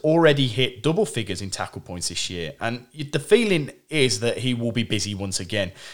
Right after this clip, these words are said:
especially against the Tottenham side that seem to be he-, uh, seriously strong in attacking and pushing forward. His price of ten U F coins looks a steal when you compare his weekly return rate in tackle points so far.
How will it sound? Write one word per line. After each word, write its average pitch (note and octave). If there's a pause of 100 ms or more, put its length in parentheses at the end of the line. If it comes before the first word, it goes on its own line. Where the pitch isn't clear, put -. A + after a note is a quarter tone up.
(100)
especially D3
against A#2
the A2
Tottenham A#2+
side G#2
that E2
seem A2+
to -
be A2+
he-, G2+ (200)
uh, G2+ (380)
seriously -
strong G#2+
in F2+
attacking F#2
and F2+
pushing F2+
forward. G2 (1200)
His B2
price -
of -
ten D3
U B2
F G#2+
coins A2+
looks E3
a E3
steal F#3
when C#3+
you B2
compare A2+
his G2+
weekly B2+
return G#2
rate F#2+
in -
tackle A2+
points G#2
so F2+
far. G2+